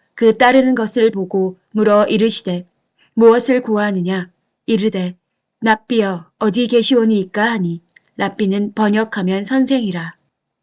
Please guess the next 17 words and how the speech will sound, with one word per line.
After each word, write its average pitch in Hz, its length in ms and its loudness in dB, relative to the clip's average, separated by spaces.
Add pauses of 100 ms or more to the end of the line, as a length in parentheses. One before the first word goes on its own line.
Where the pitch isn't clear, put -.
(120)
예수께서 240 580 0
이르시되, 208 640 -4 (360)
"와서 233 360 2
보라." 196 400 -8 (360)
그러므로 233 520 2
그들이 220 380 0
가서 196 480 -4
계신 226 320 -2
데를 220 260 0
보고 196 380 -6 (400)
그날 220 320 2
함께 269 400 2
거하니 196 540 -4 (280)
때가 208 380 0
열 226 160 2
시쯤 240 460 -2
되었더라. 214 600 -4